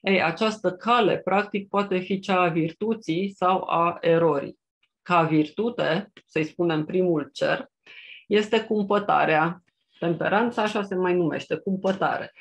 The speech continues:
Uh, Cristian spunea că luna aceasta trebuie să fim neutri. Ei, asta înseamnă cumpătarea, de fapt, da?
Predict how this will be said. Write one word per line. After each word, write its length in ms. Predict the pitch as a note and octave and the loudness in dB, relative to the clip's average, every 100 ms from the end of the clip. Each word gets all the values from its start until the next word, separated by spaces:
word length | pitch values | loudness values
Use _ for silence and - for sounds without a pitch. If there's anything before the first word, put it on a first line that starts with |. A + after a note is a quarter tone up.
| - - _ | -20 -20 _
Uh, 580 | E3 F3 F3 E3 D#3 D#3+ | 2 6 6 6 2 0
Cristian 440 | G3+ F#3+ F#3+ G#3 | 0 0 0 -2
spunea 460 | G#3+ - F#3 G3 G3+ | -2 -2 0 0 0
că 380 | F#3+ F3 E3+ D#3+ | 0 2 2 2
luna 280 | F3+ F#3 | 2 2
aceasta 460 | D#3+ D#3+ G3 G3 E3+ | 0 0 -2 -2 -4
trebuie 360 | F3 F3+ F3 E3 | -2 0 2 2
să 140 | F3+ | 0
fim 220 | E3+ F3+ | 0 2
neutri. 580 | F3 E3 E3+ D#3 - - | 2 4 4 2 -2 -10
Ei, 280 | - D#3 E3+ | -4 -2 0
asta 280 | G3 G3 F3+ | 0 -2 -4
înseamnă 460 | F#3+ F3 F3+ E3 - | -4 -2 -2 -2 -4
cumpătarea, 680 | E3+ D#3+ D#3+ D#3 D3 B2 A2+ | -2 0 0 2 0 0 -4
de 200 | - - | -8 -8
fapt, 320 | - - _ - | -8 -10 _ -10
da? 380 | C#3 D#3+ F#3 | -2 -2 -2